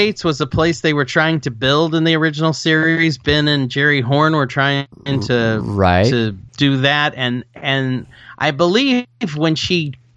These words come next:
Speaker 1: chains herself to the, to the, to the bank vault,
Speaker 2: Mm-hmm.
Speaker 1: it's in protest of something about Ghostwood Estates. I can't remember now exactly what it, what
Speaker 2: It,
Speaker 1: that is. So
Speaker 2: it's,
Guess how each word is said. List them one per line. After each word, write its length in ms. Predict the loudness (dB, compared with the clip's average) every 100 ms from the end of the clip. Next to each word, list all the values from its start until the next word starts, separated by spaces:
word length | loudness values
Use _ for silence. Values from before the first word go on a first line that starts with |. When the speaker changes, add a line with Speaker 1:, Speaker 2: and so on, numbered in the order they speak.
| -8
Speaker 1:
chains 440 | 0 2 2 0
herself 680 | 0 0 0 2 2 2 -4
to 180 | -4 -4
the, 480 | 0 0 2 0 -4 _ _ _
to 120 | -6
the, 200 | -2 -2 -2
to 100 | -4
the 160 | -2 -2
bank 340 | 0 -2 -2
vault, 460 | 0 2 2 -2 -10 -8
Speaker 2:
Mm-hmm. 400 | -2 0 2 0 0
Speaker 1:
it's 200 | -2 0
in 120 | 0
protest 540 | 2 2 0 -2 -6
of 100 | -8
something 380 | -6 -4 -2 -2
about 280 | 0 -2 -2
Ghostwood 360 | -4 -4 -4 -4
Estates. 420 | -4 -4 -2 -4
I 60 |
can't 220 | -2 -2 0
remember 340 | 0 2 0
now 140 | 0
exactly 360 | -2 -2 -2 -2
what 180 | 0 -2
it, 120 | -4 _
what 160 | -4 -2
Speaker 2:
It, 20 |
Speaker 1:
that 140 | 0
is. 200 | 0 -4
So 200 | 0 0
Speaker 2:
it's, 100 | 2